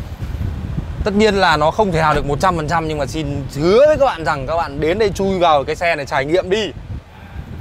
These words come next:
Cái hệ thống da ở trên xe các bạn nhìn này, da ghế này. Đây các bạn nhìn Hậu Duy da ghế này, da ghế màu nâu đây. Đẹp không ạ? Đẹp.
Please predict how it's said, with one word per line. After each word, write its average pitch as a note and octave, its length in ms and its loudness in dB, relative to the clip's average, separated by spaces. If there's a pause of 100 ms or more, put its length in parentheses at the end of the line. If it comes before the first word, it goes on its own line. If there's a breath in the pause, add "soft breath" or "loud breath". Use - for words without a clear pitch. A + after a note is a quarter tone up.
(140)
Cái A3 100 2
hệ A3 140 2
thống G3+ 200 -2
da G#3+ 200 2
ở F3+ 80 0
trên F3 100 -6
xe G3+ 220 -2
các G#3 60 -4
bạn G3 120 -2
nhìn E3+ 160 -4
này, D#3 100 -2
da F3+ 240 2
ghế F3 240 0
này. G#3+ 160 -2 (1300)
Đây E3 160 -2
các F#3+ 60 -2
bạn E3+ 140 0
nhìn D3 520 -4
Hậu D3+ 140 -6
Duy F3 180 -2
da E3+ 160 2
ghế D3+ 220 0
này, F3+ 140 -2
da D#3+ 160 2
ghế D3+ 140 -2
màu F3 140 -4
nâu D#3+ 200 0
đây. C3+ 100 -2 (680)
Đẹp D3 180 0
không D#3 140 -2
ạ? D#3 60 -2 (1120)
Đẹp. C3+ 180 2